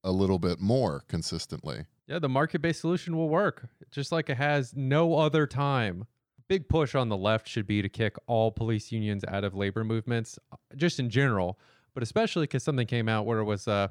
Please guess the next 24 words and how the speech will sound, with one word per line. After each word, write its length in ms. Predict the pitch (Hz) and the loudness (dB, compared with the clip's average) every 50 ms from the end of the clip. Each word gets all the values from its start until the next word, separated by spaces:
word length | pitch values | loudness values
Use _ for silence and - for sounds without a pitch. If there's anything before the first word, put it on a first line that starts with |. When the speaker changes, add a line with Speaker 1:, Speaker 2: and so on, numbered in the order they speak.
| - _ _ _ _ _ | -2 _ _ _ _ _
Speaker 2:
the 80 | - 123 | -6 0
Biden-Bernie 920 | 113 123 127 139 131 127 120 110 113 110 110 113 110 110 110 110 107 101 - _ _ _ _ _ | 2 2 2 2 0 -2 0 2 4 4 4 4 2 2 0 0 -2 -4 -6 _ _ _ _ _
fucking 340 | - 117 117 - - 117 107 | -4 -4 -2 -2 -2 -2 -2
coalition 760 | - - 123 120 117 110 104 101 104 104 - - 117 104 98 | 0 2 2 2 4 2 2 2 2 2 2 0 0 0 0
to 120 | 95 - 98 | 0 -4 -4
find 460 | - - 101 101 104 104 101 98 - | 0 0 2 2 2 2 2 0 -2
something 440 | - - 113 107 - - 101 95 92 | 0 0 0 0 0 0 0 0 2
left 280 | 92 95 98 - - | 2 2 2 0 -4
for 180 | - - 104 98 | -4 -2 -2 2
Biden 340 | 87 92 92 98 95 95 92 | 4 4 4 4 2 2 0
to 60 | 95 | -2
per-, 180 | 92 _ - 104 - - 104 - - _ | -2 _ -4 -4 -4 -6 -10 -10 -4 _
pretend 300 | 117 107 - 104 95 98 | -4 0 0 -2 -2 -2
he 80 | 101 | -6
cares 260 | - - 98 92 87 | -4 0 0 0 0
about. 340 | 82 87 85 87 87 87 - _ _ _ _ - | -2 -2 0 0 0 0 -2 _ _ _ _ 0
Didn't 140 | 156 147 | 0 2
go 160 | 120 123 110 104 | 4 4 4 4
anywhere. 340 | 101 101 98 95 95 92 | 2 2 2 4 2 2
He 120 | 95 - 120 | 2 0 0
didn't 200 | 123 117 107 - | 0 0 0 0
fucking 240 | 117 107 - 104 98 | 0 0 0 -2 -4
promote 320 | - 110 101 101 95 90 | -2 -2 0 0 2 2
anything. 400 | 98 98 95 - 101 92 98 110 | 0 -4 -4 -4 -4 -6 -6 -8